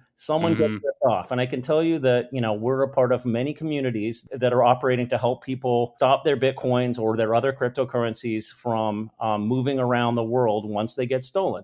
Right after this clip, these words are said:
Speaker 1: Hundreds of people a day, maybe thousands, are having their accounts phished, their private keys compromised,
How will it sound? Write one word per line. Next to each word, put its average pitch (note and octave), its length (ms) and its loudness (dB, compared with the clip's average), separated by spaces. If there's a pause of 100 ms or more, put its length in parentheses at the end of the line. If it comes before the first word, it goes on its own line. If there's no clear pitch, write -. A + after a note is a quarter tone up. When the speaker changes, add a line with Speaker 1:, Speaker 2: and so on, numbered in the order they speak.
(160)
Speaker 1:
Hundreds G3+ 400 0
of F#3 100 0
people D#3 360 0
a B2+ 80 4
day, B2+ 180 4
maybe C#3 300 0
thousands, C3 600 0 (100)
are A2+ 260 2
having A#2+ 340 0
their G#2+ 160 -2
accounts C#3 420 -4
phished, C3 420 -2
their F#2 160 -4
private B2 380 -2
keys B2 220 -6
compromised, A2+ 760 -4